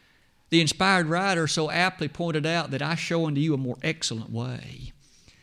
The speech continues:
The very next verse defines for us that excellent way. And the first three verses of First Corinthians thirteen read like this. "Though I speak with the tongues of men and of angels,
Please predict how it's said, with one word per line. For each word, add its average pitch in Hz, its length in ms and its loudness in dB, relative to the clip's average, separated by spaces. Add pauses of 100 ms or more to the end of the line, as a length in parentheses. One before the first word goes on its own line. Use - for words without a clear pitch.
(680)
The 123 40 0
very 170 260 8
next 185 260 6
verse 151 460 4
defines 131 580 0
for 143 320 -2
us 113 200 -4
that 113 140 -6
excellent 113 460 -6
way. 113 580 -6 (600)
And 139 100 2
the 131 60 2
first 156 280 2
three 170 220 2
verses 123 640 -2 (100)
of - 120 -8
First 139 260 4
Corinthians 139 400 4
thirteen 143 560 0
read 113 240 -2
like 110 220 -8
this. 107 560 -6 (840)
"Though 156 200 6
I 165 100 6
speak 190 480 4
with 139 120 4
the 135 40 2
tongues 160 460 4
of 151 120 0
men 175 300 4
and 190 80 2
of 180 80 0
angels, 117 800 -4